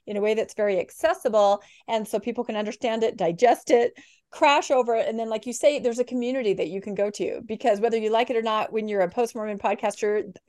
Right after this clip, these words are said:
community develops around you, and you have to kind of be there, like you said, to answer and to support and, and to meet people. It's just part of it. It's part of it that kind of surprised me. Didn't kind of surprise you, Landon?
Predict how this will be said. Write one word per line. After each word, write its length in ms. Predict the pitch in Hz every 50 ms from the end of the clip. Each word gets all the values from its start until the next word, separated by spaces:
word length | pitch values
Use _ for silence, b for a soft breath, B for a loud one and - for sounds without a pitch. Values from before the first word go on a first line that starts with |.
| 233
community 540 | - 247 247 277 330 381 311 285 247 214 190 - - 208
develops 580 | - 240 202 190 247 254 302 320 240 233 - - -
around 520 | 233 208 196 214 208 220 277 381 415 - 214
you, 240 | 175 170 170 -
and 160 | - 180 226 233
you 80 | 240 226
have 140 | 240 240 -
to 80 | 262
kind 180 | - - 254 233
of 80 | 226 202
be 160 | 226 262 277
there, 180 | 226 170 175
like 160 | 175 175 - 202
you 60 | 196
said, 320 | - 277 233 185 175 170
to 80 | - 185 - -
answer 380 | 190 196 - 220 - 220 208
and 120 | 202 196 196
to 100 | - 180
support 640 | - - 180 - - 233 226 220 220 220 226 - -
and, 180 | 196 185 180 170 b b b b b b b
and 160 | 185 185 175
to 100 | - 185
meet 420 | 175 180 185 196 220 247 269 - _ _
people. 480 | 262 247 240 - 226 226 233 233 233 -
It's 160 | 220 220 -
just 220 | - 277 269 - -
part 160 | 220 226 233
of 80 | 202
it. 100 | 190 196
It's 140 | 220 269 -
part 180 | - 349 370 392
of 60 | 339
it 140 | 330 247 -
that 100 | 247 - -
kind 200 | - 311 294 254
of 80 | 220
surprised 540 | - - 202 - - 233 233 226 226 208 220
me. 220 | 226 226 208 180 170
Didn't 240 | 220 254 254 247 247
kind 120 | 269 285
of 80 | 262 -
surprise 360 | 277 254 262 247 233 226 240
you, 100 | 247 240
Landon? 400 | 240 220 220 226 240 247 285